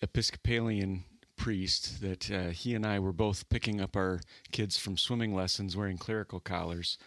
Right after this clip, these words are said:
And so he, uh, he came up and said, "I think you must be in the same line of work I'm in." <laughs> And, uh, I, I got to know him a little bit, and, uh, he,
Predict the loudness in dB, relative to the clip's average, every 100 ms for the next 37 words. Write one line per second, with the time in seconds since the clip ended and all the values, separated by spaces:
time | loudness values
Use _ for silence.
0 | -20 -20 -10 -4 0 2 2 0 -2 -2
1 | 0 0 0 0 -4 -8 -18 -12 -4 -2
2 | 0 -2 -4 -4 -2 -2 -2 -2 -4 -4
3 | -2 -2 -2 -2 0 2 2 2 0 0
4 | -2 -2 -2 -2 -2 -4 -8 -12 -12 -8
5 | -6 -2 -2 -2 -6 -6 -10 -8 -2 0
6 | 0 0 2 2 -2 -6 _ _ _ -2
7 | 0 2 2 2 2 0 2 2 2 2
8 | 2 2 2 0 -2 -2 0 0 -2 -2
9 | 0 2 0 -4 -2 -2